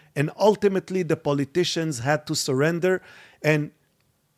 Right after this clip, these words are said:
you know, I remember growing up in Israel in the, in the early seventies, there was barely a movie theater opened on Friday night,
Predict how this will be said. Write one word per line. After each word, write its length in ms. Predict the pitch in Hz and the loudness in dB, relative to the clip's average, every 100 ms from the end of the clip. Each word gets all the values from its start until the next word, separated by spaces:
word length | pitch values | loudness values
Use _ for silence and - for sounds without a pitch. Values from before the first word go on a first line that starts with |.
| _ _ _ - | _ _ _ -8
you 120 | 156 | -4
know, 60 | |
I 160 | 151 180 | 0 4
remember 460 | 208 208 165 160 151 | 4 4 2 2 2
growing 380 | 123 151 160 | 4 4 4
up 180 | 143 139 | 2 0
in 80 | 143 | 0
Israel 380 | 139 120 139 135 | -2 0 2 2
in 140 | 135 | 2
the, 240 | 127 123 139 | 2 2 0
in 160 | 131 | -2
the 100 | 131 | -4
early 260 | 147 147 143 | -2 -2 -2
seventies, 960 | - 147 147 143 120 - 117 113 107 - _ _ _ _ _ _ | 0 2 4 2 -2 -6 -6 -4 -8 -12 _ _ _ _ _ _
there 120 | - 143 | -2 0
was 220 | 143 107 | 0 -2
barely 600 | 107 151 175 175 151 135 | 2 6 8 8 4 0
a 60 | |
movie 340 | 127 139 123 127 | 0 -2 -2 -4
theater 580 | - 139 131 127 127 - | -4 -4 -2 -2 -4 -6
opened 580 | 127 123 131 120 113 _ _ _ _ - | -8 -6 -4 -6 -10 _ _ _ _ -12
on 120 | 123 | -10
Friday 480 | - 139 135 131 127 | -6 0 2 2 0
night, 520 | 131 131 135 - - | 0 0 -2 -8 -20